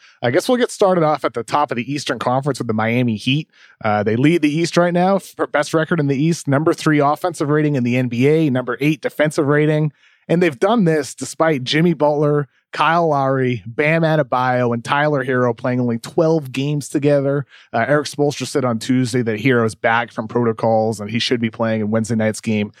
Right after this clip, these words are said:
against the Knicks. How have the Heat been able to sustain all of this success despite so many guys,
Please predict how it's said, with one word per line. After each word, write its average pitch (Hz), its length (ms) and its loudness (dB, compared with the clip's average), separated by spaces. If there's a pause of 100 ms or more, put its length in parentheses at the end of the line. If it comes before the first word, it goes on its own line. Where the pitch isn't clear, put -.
(140)
against 120 300 -2
the 123 80 2
Knicks. 127 420 -2 (220)
How 330 220 2
have 381 80 0
the 349 80 0
Heat 220 240 -4
been 170 100 0
able 160 200 2
to 123 320 0
sustain 160 520 0
all 143 200 2
of 127 100 -4
this 135 120 -8
success 127 380 -6
despite 131 400 -2
so 170 200 -2
many 156 160 0
guys, 127 520 0